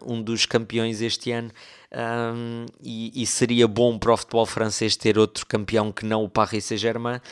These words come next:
mas o Nice acaba por, por mostrar, sobretudo, que não é apenas no ataque que se pode conquistar campeonatos,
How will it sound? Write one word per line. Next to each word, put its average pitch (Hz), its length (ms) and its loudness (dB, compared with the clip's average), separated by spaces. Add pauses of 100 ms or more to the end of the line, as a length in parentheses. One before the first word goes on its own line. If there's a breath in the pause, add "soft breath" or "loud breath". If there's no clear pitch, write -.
(300 loud breath)
mas 123 480 2
o 131 140 0
Nice 123 260 -2
acaba 120 340 4
por, 123 420 -6
por 117 200 -12
mostrar, 120 480 0
sobretudo, 120 580 -2
que - 120 -12
não 123 180 2
é 123 100 2
apenas 120 400 0
no 123 160 0
ataque 120 380 2 (280 loud breath)
que - 100 -4
se - 80 0
pode - 240 0
conquistar 120 480 2
campeonatos, 127 600 0